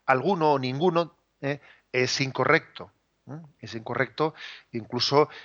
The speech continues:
eh, atenta contra la misma, ¿eh? la misma esencia, ¿eh? la misma esencia del matrimonio, ¿eh?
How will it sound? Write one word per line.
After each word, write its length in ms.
eh, 320
atenta 560
contra 720
la 220
misma, 500
¿eh? 180
la 180
misma 280
esencia, 720
¿eh? 180
la 100
misma 260
esencia 400
del 160
matrimonio, 680
¿eh? 140